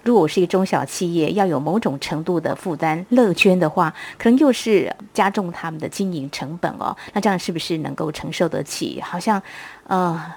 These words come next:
的确，台商在中国大陆经营是越来越辛苦了哦。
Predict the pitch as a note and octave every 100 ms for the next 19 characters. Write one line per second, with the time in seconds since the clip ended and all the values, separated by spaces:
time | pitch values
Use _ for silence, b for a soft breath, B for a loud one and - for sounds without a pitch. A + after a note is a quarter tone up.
0 | B B - - - G3 - G#3 F3 D#3+
1 | - F3 F#3+ F#3+ E3+ F#3 E3+ D#3 E3 D#3+
2 | F3 D#3+ C#3 - E3 D#3+ E3 C#3 D3+ D#3+
3 | C#3+ D#3 D#3+ - - - - E3+